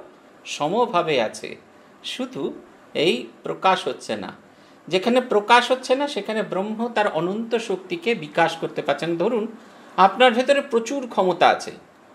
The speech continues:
প্রচুর ক্ষমতা আছে, আপনাকে তালিবানদের দেশে ঢুকিয়ে দিল, সেখানে এই, এ, সরকার থেকে বলে দেওয়া হলো, "না, মেয়েরা বারান্দায় আসবে না, সব কাঁচের জানলাতে রং করে দেওয়া হবে,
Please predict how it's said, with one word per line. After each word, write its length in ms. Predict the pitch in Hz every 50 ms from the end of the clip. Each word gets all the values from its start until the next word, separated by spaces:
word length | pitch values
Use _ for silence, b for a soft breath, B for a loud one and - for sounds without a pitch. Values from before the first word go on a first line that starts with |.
| - - -
প্রচুর 340 | 247 254 254 302 294 285
ক্ষমতা 360 | 294 - 208 190 170 165 - 127
আছে, 220 | 123 - - -
আপনাকে 360 | 175 185 - 208 214 208 233
তালিবানদের 720 | 233 - 196 185 190 208 202 208 208 214 220 220 220 220 196
দেশে 280 | 202 185 - - 302
ঢুকিয়ে 360 | 226 165 147 151 - 160 139
দিল, 260 | 120 117 110 107 104 98 - - B B B B B B B -
সেখানে 540 | - 196 190 214 208 220 233 226 233 - - -
এই, 440 | - - 185 190 190 185 185 185 - -
এ, 160 | 143 160 170
সরকার 400 | 165 - 175 175 170 - 202 208 208 -
থেকে 200 | 220 208 - 208
বলে 260 | 180 190 190 208 208
দেওয়া 180 | 202 214 214 226
হলো, 100 | 233 214
"না, 160 | 202 190 170
মেয়েরা 440 | 156 170 185 190 202 202 214 226 -
বারান্দায় 540 | 175 180 165 180 180 185 190 196 196 196
আসবে 400 | - 170 175 170 170 - - 196
না, 200 | 196 220 240 254 - - - - - - B B B B B B B B B B - 147 -
সব 240 | - 190 196 220 214 220 -
কাঁচের 340 | 190 185 185 - 220 208 180
জানলাতে 800 | 175 185 185 190 190 202 202 208 214 214 202 - - 208 196 180
রং 260 | 156 160 165 180 185
করে 180 | 185 208 214 214
দেওয়া 220 | 202 214 220 214
হবে, 300 | 196 220 214 220 247 269